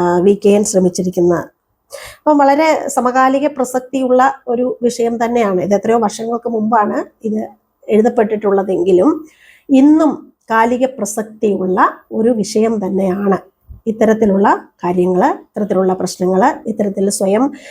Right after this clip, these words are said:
ആ, വിശകലനം ചെയ്യാനുള്ള മടി, ആ, നമ്മുടെ നിലപാടുകൾ എത്രത്തോളം ശരിയാണെന്ന് ചിന്തിക്കാനുള്ള ഒരു, ആ,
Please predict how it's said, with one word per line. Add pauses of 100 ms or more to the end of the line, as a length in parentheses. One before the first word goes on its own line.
(260)
ആ,
വിശകലനം
ചെയ്യാനുള്ള (260)
മടി, (600)
ആ, (380)
നമ്മുടെ
നിലപാടുകൾ
എത്രത്തോളം
ശരിയാണെന്ന്
ചിന്തിക്കാനുള്ള (520)
ഒരു, (520)
ആ,